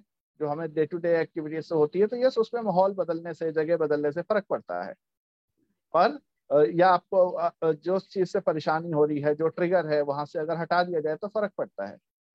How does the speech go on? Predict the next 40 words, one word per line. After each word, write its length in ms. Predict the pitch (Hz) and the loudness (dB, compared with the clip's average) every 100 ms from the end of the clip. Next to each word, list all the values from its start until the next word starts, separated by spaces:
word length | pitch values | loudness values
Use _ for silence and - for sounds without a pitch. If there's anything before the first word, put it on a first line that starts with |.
| _ | _
पर 120 | 180 | 0
अगर 220 | 190 190 208 | 0 0 -2
आपको 240 | 196 220 | -2 -4
डिप्रेशन 480 | 202 190 226 208 277 | -6 -2 -2 -2 -6
है, 120 | 226 | -6
तो 100 | 226 | -2
आप 160 | 214 208 | -4 -2
जहां 280 | 175 180 220 | -2 -4 -4
भी 100 | 214 | -2
जाएंगे, 480 | 165 160 160 175 | -2 -2 -6 -6
सेम 400 | 175 202 214 214 190 _ _ _ | -4 -6 -6 -8 -16 _ _ _
अपना 220 | 156 170 | -4 -2
दिमाग 340 | 160 156 160 160 | 0 0 0 0
लेके 240 | 143 160 | 0 0
ही 180 | 151 180 | -2 -2
जाएंगे 520 | 151 120 117 113 190 | -2 -2 -6 -4 -2
और 220 | 226 240 | 0 -2
उसमें, 540 | 220 214 _ 247 262 262 _ _ _ _ - | -4 -12 _ -2 -2 -2 _ _ _ _ -6
अ, 320 | 165 165 165 165 - _ _ _ _ | -2 0 0 -2 -8 _ _ _ _
जो 120 | 208 | -4
केमिकल 460 | 208 180 196 214 | -2 -2 -2 -6
के 140 | 214 208 | -4 0
लेवल 240 | 190 214 | 0 0
गिर 180 | 202 302 | -4 -6
चुके 260 | - 233 170 | -6 -2 -2
होते 300 | 143 113 101 | -2 -4 -8
हैं, 160 | 98 _ _ _ _ - | -10 _ _ _ _ -6
कोई 100 | 156 | 2
जरूरी 320 | 151 165 226 | 2 2 -4
नहीं 200 | 214 202 | -4 -2
है 120 | 202 | -4
कि 140 | 202 220 | -2 -2
वहां 180 | 156 | -2
पे 120 | 160 175 | -2 0
जाकर 300 | 147 143 135 | 0 0 -8
के 120 | 190 | -6
आपको 420 | 139 - 208 403 _ _ _ _ 160 | -8 -6 -8 -8 _ _ _ _ -6
एकदम 260 | 147 180 | -2 -2
से 120 | 196 | -2
चमत्कार 520 | 220 151 127 - 160 | -4 -4 -4 -4 -4